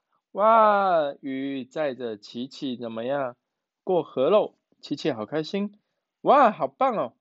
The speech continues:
这是我第一次骑鱼过池塘耶。”到达岸上之后，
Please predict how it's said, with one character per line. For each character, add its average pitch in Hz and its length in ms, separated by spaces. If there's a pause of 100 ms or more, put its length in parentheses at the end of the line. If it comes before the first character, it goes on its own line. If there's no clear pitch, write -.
(280)
这 180 160
是 202 140
我 120 200
第 214 240
一 220 100
次 202 320
骑 151 300
鱼 160 220
过 113 240
池 147 260
塘 165 260
耶。” 190 360 (2500)
到 160 160
达 135 140
岸 170 280
上 165 280
之 151 160
后， 160 320